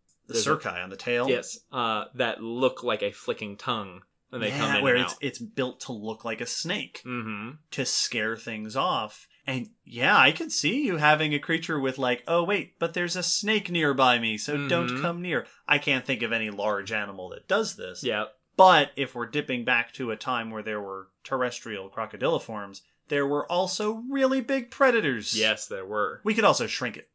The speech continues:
Speaker 2: Yes.
Speaker 1: It could be, you know, bobcat sized
Speaker 2: Yes.
Speaker 1: or something
Speaker 2: Yes,
Speaker 1: like that,
Speaker 2: it
Speaker 1: which makes
Speaker 2: could.
Speaker 1: it a little easier.
Speaker 2: Interesting. So this also would make it much easier if we're not, you know, if we don't go with giving, giving it a goat head. Uh, one of my favorite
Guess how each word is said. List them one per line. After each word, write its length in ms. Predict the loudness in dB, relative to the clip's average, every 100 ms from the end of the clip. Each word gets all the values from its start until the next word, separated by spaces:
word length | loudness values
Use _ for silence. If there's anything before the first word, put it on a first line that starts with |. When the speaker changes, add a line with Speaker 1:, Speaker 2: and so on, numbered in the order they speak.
| _
Speaker 2:
Yes. 380 | -8 -6 -10 -10 -8
Speaker 1:
It 60 |
could 120 | -6 -2
be, 80 |
you 140 | 0 0
know, 120 | 0
bobcat 500 | 2 2 2 -4 -4
sized 300 | -6 -4 -2
Speaker 2:
Yes. 260 | -2 -4 -6
Speaker 1:
or 120 | -8
something 280 | -8 -8 -6
Speaker 2:
Yes, 280 | -4 -4 -4
Speaker 1:
like 80 | -6
that, 60 |
Speaker 2:
it 20 | -6
Speaker 1:
which 120 | -4
makes 200 | 0 0
Speaker 2:
could. 100 | -2
Speaker 1:
it 20 |
a 40 | -6
little 240 | -8 -8
easier. 460 | -8 -8 -10 -14 -18 _ -16
Speaker 2:
Interesting. 800 | -12 -10 -10 -10 -12 -12 -14 -12
So 200 | -4 -4 -4 -12 0
this 180 | 2 4
also 320 | 2 2 0
would 100 | 0
make 180 | -2 -6
it 80 | -6
much 240 | -8 -6
easier 540 | -8 -6 -4 -4 -4 -10 _ -12
if 180 | -10 -8
we're 100 | -4
not, 200 | -4 -4
you 200 | -8 -6 -4
know, 120 | -6 -10 _ _ _
if 120 | -8 -6
we 100 | -2
don't 220 | -2 -2
go 140 | -2
with 360 | -2 -4 -14 -6
giving, 540 | -4 -4 -6 -8 -10 -10
giving 340 | -4 -2 -2 -2
it 100 | -4
a 100 | -4
goat 380 | -4 -4 -4
head. 400 | -10 -12 -12 -16 -20 _ _
Uh, 500 | -2 0 0 -4 -10 -14 -4
one 200 | 0 0
of 80 |
my 200 | 0 -2 -2
favorite 640 | -4 -4 -2 -4 -4 -8